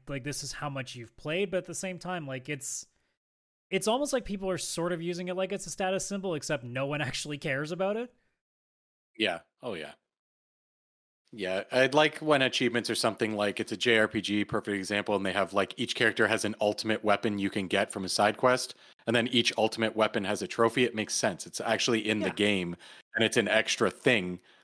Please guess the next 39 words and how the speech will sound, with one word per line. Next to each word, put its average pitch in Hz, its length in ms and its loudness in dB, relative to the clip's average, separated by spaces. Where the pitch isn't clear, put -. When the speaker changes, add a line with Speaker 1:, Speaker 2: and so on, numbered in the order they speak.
Speaker 2:
Cool. 123 440 6
It's 120 220 0
there. 127 200 6
You 98 160 0
go 113 140 6
get 113 160 2
everybody's 110 360 0
weapon. 120 540 -2
You 110 120 -2
get 107 160 4
an 101 100 -2
achievement 101 400 -2
every 95 180 -2
time 98 180 -2
you 90 80 -4
find 92 220 -4
their 87 80 -6
secret 98 360 -4
weapon. 95 360 0
I 135 80 0
get 131 240 2
it. - 180 -6
There's, 143 180 6
like, 151 160 4
a 151 60 4
developer's 131 800 4
room 139 340 4
or 110 100 4
a 98 60 2
secret 123 440 -2
Easter 117 340 0
egg 120 240 2
room 123 440 0
in 117 120 -4
The 107 80 -2
Last 113 320 4
of 127 100 0
Us. 127 240 2
Like, 101 300 0